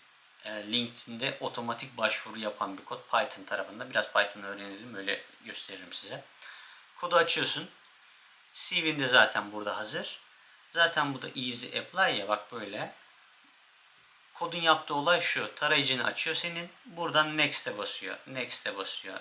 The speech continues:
Next'e basıyor. Next'e basıyor. Hop geliyor buradan next'e basıyor.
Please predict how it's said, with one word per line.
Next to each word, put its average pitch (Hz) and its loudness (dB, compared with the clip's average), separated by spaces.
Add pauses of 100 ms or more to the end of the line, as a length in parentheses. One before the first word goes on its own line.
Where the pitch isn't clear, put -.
Next'e 110 -4
basıyor. 95 -6
Next'e 107 -8
basıyor. 120 -6 (640)
Hop 147 4
geliyor 131 -6
buradan 113 -6
next'e 110 -4
basıyor. 107 -6